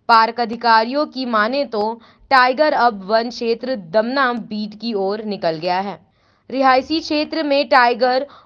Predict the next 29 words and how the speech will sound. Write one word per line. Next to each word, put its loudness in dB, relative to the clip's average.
मूवमेंट -2
की -4
जो 0
लाइव 2
तस्वीर -6
सामने 0
आई -2
है, -6
वह 2
हैरान 2
कर -2
देने -4
वाली 0
है। -6
पार्क 2
प्रबंधक 0
करीब -4
दो 2
दिन -2
से -2
तीन -2
हाथियों 0
एवं 2
चौदह 2
टैप -2
कैमरा 0
की -8
मदद -2
से -6